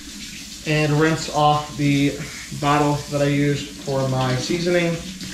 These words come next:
because I messed up there and decided not to wash my hands before I touched it. That's all good. It's part of cooking. Things can get messy. You just clean up afterwards. So what I like to do,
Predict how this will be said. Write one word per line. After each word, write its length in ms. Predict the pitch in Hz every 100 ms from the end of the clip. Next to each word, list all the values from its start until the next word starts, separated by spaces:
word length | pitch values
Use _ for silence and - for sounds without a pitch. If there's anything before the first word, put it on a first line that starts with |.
| - -
because 400 | 127 143 131 -
I 120 | 175 175
messed 300 | 175 170 -
up 220 | 160 -
there 340 | 156 147 147 147 -
and 420 | 139 135 135 -
decided 520 | 143 - 143 135 135
not 240 | 135 131 -
to 120 | 147
wash 240 | 139 135 131
my 60 | 135
hands 220 | 135 127
before 260 | - 139
I 60 | 135
touched 360 | - 185 185 202
it. 220 | 190 - - - - -
That's 280 | 180 190 190
all 220 | 214 202
good. 300 | 202 202 202
It's 2500 | 196 - - - - - - - - - - - - - - - - - - - - - - - -
part 220 | - 170 160
of 120 | 160
cooking. 440 | 180 160 170 160 131 - - -
Things 240 | 165 156
can 220 | - 156
get 180 | 156 156
messy. 580 | 147 147 151 156 151 -
You 100 | 135
just 220 | 131 135
clean 240 | - 139 131
up 160 | 120
afterwards. 760 | 117 113 - 117 117 117 - - - - - -
So 460 | - - 175 170 170
what 260 | 156 156 165
I 100 | 185
like 240 | 180 170
to 60 | -
do, 480 | 151 165 165 156